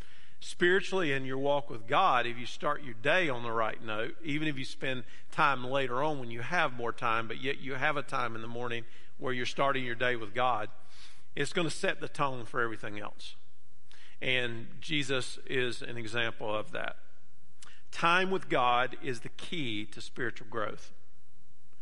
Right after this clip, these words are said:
Now, if you don't have anything else to take away tonight, this is your takeaway. Time with God is the key to spiritual growth. If you are not spending time with God in prayer and in the Word,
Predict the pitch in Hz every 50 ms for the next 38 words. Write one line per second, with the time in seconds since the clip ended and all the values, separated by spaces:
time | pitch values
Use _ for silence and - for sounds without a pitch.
0 | - - - - - - 123 123 120 147 185 196 165 151 143 123 127 147 165 185
1 | 180 190 180 180 170 147 - - 143 - 156 143 - - 143 135 135 131 120 -
2 | 139 117 107 107 110 - - 131 123 - - 110 113 120 - 110 107 104 - -
3 | 120 - - - - - - - - - - - - - - - - - - -
4 | - - - - - - - - - - 147 135 151 165 170 170 175 156 151 151
5 | 135 120 117 120 117 117 - - - - - - - - - - 170 139 107 98
6 | 98 98 - - - - - - - - - - - - - - - 131 117 -
7 | - 113 104 113 107 98 - - - - - - - - - - - - - -
8 | - - - - - - - - 135 98 117 135 147 170 175 151 156 160 202 208
9 | - - - - 196 185 185 180 160 - 165 160 160 170 160 156 156 156 147 123
10 | 117 117 120 131 135 139 151 123 120 - 143 147 143 143 147 151 147 147 147 147
11 | 160 160 156 143 127 120 131 151 160 180